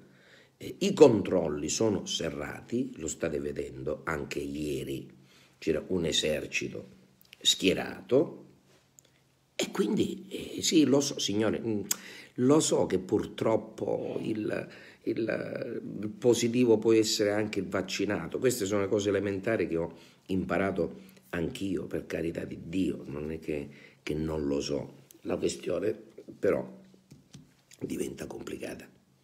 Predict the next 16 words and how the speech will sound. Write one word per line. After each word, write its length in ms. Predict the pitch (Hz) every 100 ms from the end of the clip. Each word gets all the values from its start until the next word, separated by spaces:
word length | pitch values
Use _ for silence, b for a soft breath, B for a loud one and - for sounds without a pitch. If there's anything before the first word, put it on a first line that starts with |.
| _ _ _
obiettivamente. 1200 | 95 87 - 71 - - - - - - - - - _ _ - -
Quindi 340 | 67 - - - B B B B B B B B B B _ _ _ _
io 200 | - 127
credo 300 | 117 113 101
che 280 | 90 92 - - B B B B _
in 140 | 117
questo 340 | 110 117 113 110
momento 840 | 107 104 110 110 107 87 - - - _ _ - _ _ _ _ - _
è 180 | - 107 107 - -
più 300 | - 107 104 -
sicuro 720 | - - 95 - 73 65 65
fare 380 | 65 - 101 98
una 160 | 82
manifestazione 720 | 76 73 73 76 78 71 101 85
in 160 | 71
piazza 580 | 71 - 60 - - -